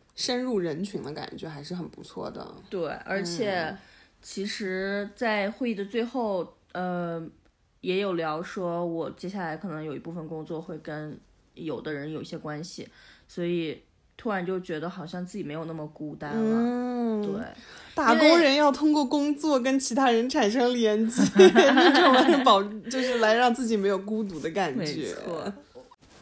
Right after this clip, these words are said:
Speaker 2: 当天下午咱俩也在咖啡厅见面了嘛，
Speaker 1: 嗯。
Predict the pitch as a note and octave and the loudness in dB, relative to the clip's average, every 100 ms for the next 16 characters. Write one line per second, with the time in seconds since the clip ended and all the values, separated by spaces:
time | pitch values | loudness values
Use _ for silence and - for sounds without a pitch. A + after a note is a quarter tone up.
0 | _ _ _ - A#3 B3 C4 B3 F3+ D#3+ | _ _ _ -4 -2 -2 -2 0 0 -2
1 | D#3+ E3 D#3 D#3 D3+ D3 D3 D#3 E3 D#3+ | -4 -4 -4 -4 -6 -6 -10 -10 -10 -10
2 | - D3+ D#3 D3+ A#2+ E3+ E3+ E3 | -8 -8 -8 -10 -10 -10 -10 -12